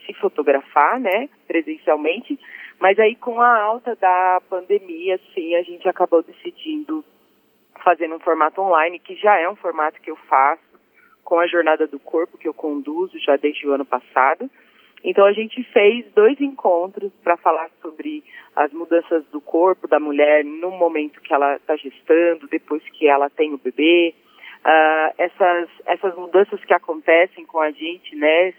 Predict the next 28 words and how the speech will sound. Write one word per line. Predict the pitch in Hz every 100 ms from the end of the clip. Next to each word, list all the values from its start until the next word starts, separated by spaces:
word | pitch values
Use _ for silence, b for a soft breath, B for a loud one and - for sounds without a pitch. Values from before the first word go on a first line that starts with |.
| -
é, | 147 147 135 -
a | 135
todo | - 190 -
momento, | 160 147 147 170 185 180
principalmente | 160 156 156 151 160
com | -
as | 151
mulheres, | 147 139 139 147 170 202 _ B B B
e | - 226
como | 220 208
a |
gente | 226 233 -
pode | 214 214 233
usar | 240 214 185 208
o |
autorretrato, | 196 190 214 233 - 196 156 170 _ 170 160
né, | 147 147
como | - 165 156 156
essa | 165 -
ferramenta | - 170 196 233 170 160 -
pra | 156 156
gente | 156 156 156 - - - - b b b -
se | -
conhecer, | 175 156 151 - 165 180 180 175
pra | 160
gente | 151 156 151 -
ir | 151 147
ressignificando | 160 151 139 143 147 - - - 143 143 147